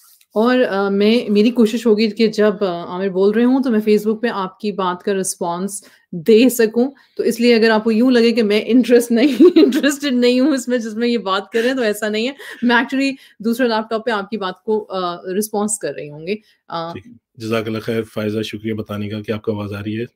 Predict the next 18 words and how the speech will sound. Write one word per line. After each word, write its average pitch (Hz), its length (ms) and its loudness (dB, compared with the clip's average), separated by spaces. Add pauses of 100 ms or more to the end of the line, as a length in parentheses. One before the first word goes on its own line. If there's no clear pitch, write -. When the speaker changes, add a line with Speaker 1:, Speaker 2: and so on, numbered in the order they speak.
(240)
Speaker 2:
अम, 101 340 -10 (720)
thank 104 280 -6
you। 113 180 -4 (440)
अम, 104 520 -10 (580)
जी, 101 240 -14
लंदन 110 460 -2
से, 123 380 -2 (440)
सऊदी 107 340 2
अरेबिया 120 420 2
से, 120 240 -2
माशाअल्लाह, 113 580 -6
कश्मीर 113 460 0
से, 113 360 -2 (580)
अम, 104 560 -12 (1200)
इंडिया 120 320 0
से, 117 320 -2 (540)
पाकिस्तान 113 500 -2
से, 113 300 0